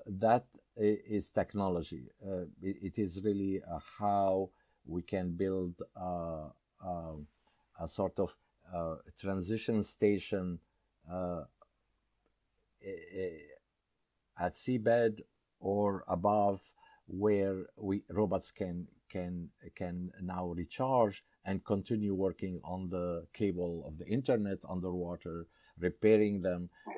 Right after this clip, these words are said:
or building, uh, and fixing, uh, and monitoring structures underwater. Uh, the, the operations that, uh, we are talking about, I mean, divers,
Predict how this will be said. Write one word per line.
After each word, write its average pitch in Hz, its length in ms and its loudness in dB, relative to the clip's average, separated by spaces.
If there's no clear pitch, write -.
or 98 400 4
building, 104 520 0
uh, 92 260 0
and 90 200 -2
fixing, 98 600 -2
uh, 90 340 -4
and 90 140 -4
monitoring 98 540 -2
structures 107 760 -2
underwater. 87 540 -8
Uh, 107 220 2
the, 123 260 -2
the 127 160 0
operations 143 1000 2
that, 98 320 0
uh, 101 220 -2
we 104 300 -2
are 95 120 0
talking 120 400 -2
about, 95 380 0
I 123 60 -2
mean, 131 240 2
divers, 131 800 2